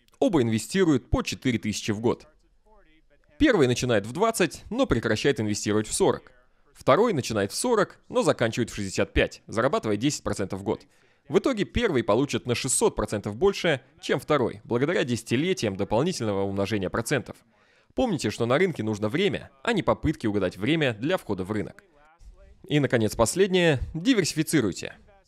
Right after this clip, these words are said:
В инвестировании диверсификация — это ежовые рукавицы, которые гарантируют, что одно неверное решение не станет фатальным ударом. Пуленепробиваемые бронежилеты не дают гарантии, что в вас не выстрелят.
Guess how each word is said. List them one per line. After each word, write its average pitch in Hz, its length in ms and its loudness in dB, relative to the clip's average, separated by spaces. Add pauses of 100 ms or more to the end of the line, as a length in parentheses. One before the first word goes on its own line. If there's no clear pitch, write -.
(260)
В 135 140 2
инвестировании 170 580 2
диверсификация — 117 960 -2 (160)
это 220 200 0
ежовые 131 420 4
рукавицы, 160 480 0
которые 104 360 -2
гарантируют, 123 540 2
что - 200 0
одно 143 240 2
неверное 104 400 0
решение 160 600 0
не 202 220 0
станет 113 360 -2
фатальным 92 420 -2
ударом. 120 360 -2 (680)
Пуленепробиваемые 175 840 2
бронежилеты 127 560 0
не 135 120 -4
дают 170 200 0
гарантии, 113 420 0
что 98 180 -6
в 95 40 -8
вас 101 200 0
не 123 80 -2
выстрелят. - 500 -4